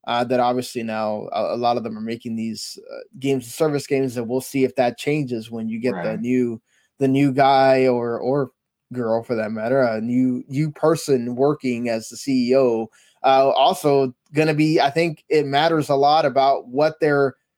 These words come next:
Speaker 1: perspective is, right? Is
Speaker 2: Mm-hmm.
Speaker 1: are they, are they looking at it from a perspective of, okay, are they gonna continue the Jim Ryan trend of,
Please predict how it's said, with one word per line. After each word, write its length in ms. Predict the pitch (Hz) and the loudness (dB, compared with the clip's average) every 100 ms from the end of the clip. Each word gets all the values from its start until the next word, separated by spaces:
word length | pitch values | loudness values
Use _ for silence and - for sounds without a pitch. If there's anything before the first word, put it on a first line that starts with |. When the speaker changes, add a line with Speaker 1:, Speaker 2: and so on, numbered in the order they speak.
| _ _ | _ _
Speaker 1:
perspective 680 | 147 135 - 160 190 135 107 | -8 -6 0 0 0 -4 -4
is, 380 | 104 - - - _ _ _ - | -6 -12 -18 -20 _ _ _ -2
right? 240 | 131 143 | 2 4
Is 340 | 135 139 123 - - | 4 2 0 -8 -16
Speaker 2:
Mm-hmm. 200 | 117 110 - | -18 -18 -4
Speaker 1:
are 160 | 160 170 | 0 2
they, 240 | 170 180 196 | 2 2 2
are 160 | 160 | 0
they 260 | 170 180 170 | 2 2 2
looking 500 | 147 175 196 208 165 | 2 2 2 0 2
at 160 | 151 143 | 0 0
it 60 | |
from 100 | 143 | -2
a 40 | 139 | -2
perspective 420 | 131 - - 131 | -2 -2 -2 -2
of, 140 | 123 | -4
okay, 240 | 120 143 135 117 - _ - | -2 0 0 0 -12 _ -4
are 100 | 160 | 0
they 120 | 170 | 0
gonna 180 | 165 151 | 0 -2
continue 340 | 151 208 226 | -2 0 0
the 100 | 156 | 0
Jim 260 | 143 175 156 | 0 0 2
Ryan 360 | 151 143 135 | 2 2 0
trend 500 | 123 131 123 120 127 151 | -4 -4 -2 -2 -4 -2
of, 420 | - 131 127 | 2 2 2